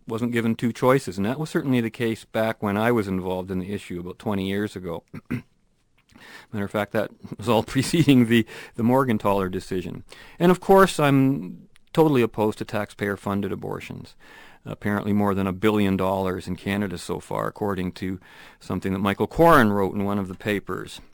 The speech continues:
Now, you know, this is an emotional issue, and there are some issues that I think have to be understood. But personally, let's face it, I'd like to see a world where abortion would no longer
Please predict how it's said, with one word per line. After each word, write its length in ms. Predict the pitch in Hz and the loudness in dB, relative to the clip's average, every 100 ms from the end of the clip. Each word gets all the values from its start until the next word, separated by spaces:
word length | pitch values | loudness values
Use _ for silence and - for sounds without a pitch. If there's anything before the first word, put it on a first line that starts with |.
| _ - - - - - - | _ -20 -20 -20 -20 -10 -2
Now, 320 | 143 143 - - _ _ _ _ _ _ - - _ 208 | 4 4 2 -6 _ _ _ _ _ _ -20 -20 _ 0
you 80 | |
know, 200 | 202 208 - - | 2 2 0 -8
this 140 | 208 | -4
is 100 | 254 | 2
an 80 | 226 | 6
emotional 580 | 190 156 147 131 113 110 | 8 6 4 0 -2 0
issue, 460 | 104 - 92 104 139 - 104 | -2 -4 -4 -4 -6 -12 -8
and 520 | 104 110 107 107 123 | -4 -2 -2 -4 -4
there 140 | 127 | -2
are 60 | 123 | -2
some 200 | 143 135 | 0 0
issues 380 | 160 - 123 117 | 0 -2 -6 -2
that 140 | 117 | -2
I 80 | 117 | -2
think 240 | 120 117 | -4 -4
have 260 | 110 113 - | -2 -4 -4
to 80 | 104 | -6
be 220 | 107 104 | -4 -2
understood. 600 | 110 107 98 - 98 98 | -2 -2 -4 -6 -6 -4
But 120 | 139 | -4
personally, 600 | - 262 - 147 127 127 - - - - _ - | -2 -2 0 2 2 0 -6 -20 -20 -20 _ -8
let's 200 | 190 - | -6 -2
face 260 | 165 127 | 0 2
it, 60 | 113 | 2
I'd 140 | 147 | 2
like 160 | 208 214 | 2 0
to 80 | 143 | -4
see 160 | 156 | 0
a 80 | 139 | 0
world 260 | 113 117 110 | 2 2 2
where 200 | 110 - | 0 -2
abortion 540 | 107 110 110 - 107 | -4 0 0 0 0
would 120 | 101 | 2
no 180 | 104 104 | 2 2
longer 600 | 104 101 101 95 95 90 | 2 0 0 0 -4 -6